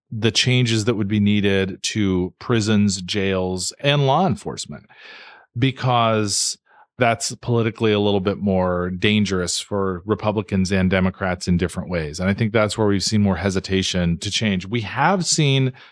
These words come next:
suggestions on the Democratic side for doing things such as having an independent review board that would monitor what county jails are doing and would, um, kind of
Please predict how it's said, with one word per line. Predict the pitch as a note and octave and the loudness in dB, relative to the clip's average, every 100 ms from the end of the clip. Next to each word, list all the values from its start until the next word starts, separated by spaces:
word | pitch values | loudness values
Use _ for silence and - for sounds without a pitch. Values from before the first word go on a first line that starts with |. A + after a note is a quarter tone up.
| - | -8
suggestions | - A#2+ A#2 A2+ - A2+ | -4 0 2 2 2 2
on | A2 G#2 | 4 2
the | |
Democratic | G2 G2 G#2 G#2 G2+ - | 4 2 2 2 0 0
side | A2+ G2+ F#2+ G2 - | 2 2 2 -2 -6
for | - G2+ | -4 -2
doing | G#2 A2 G#2+ | 2 2 2
things | - G#2+ G#2 - | 2 2 2 0
such | - A2 - - | 0 0 0 -2
as | G#2 G2 F#2+ F#2+ - - - | 0 2 2 -2 -10 -16 -2
having | A2+ A2 G#2+ | 0 4 4
an | G#2 | 2
independent | A#2+ A#2 - G#2 G2+ F#2 | 2 0 0 0 0 0
review | F2+ F2+ A2 A2+ | -4 -8 -6 -4
board | G#2 G2+ F#2+ | 0 0 2
that | G2+ F#2+ | -2 -2
would | G2+ F2+ | 0 2
monitor | F#2+ G2+ G#2 G2+ G2+ | 2 4 2 2 2
what | G2 G2 | 2 -2
county | - F#2+ G2 | 0 2 2
jails | F#2 G2 G2 G2 G2 - - - - - | 2 2 2 2 0 -2 -6 -16 -16 -2
are | G2 F#2 | 0 2
doing | C3 C3+ D3+ F#3 C3 | 4 4 2 2 2
and | A#2 A2 G#2+ | 4 4 4
would, | A2 G#2 G#2 G2+ | 4 4 2 2
um, | F#2+ G2 F#2+ G2 | 0 0 2 0
kind | - G#2+ | 0 0
of | G2+ F#2 | 0 -2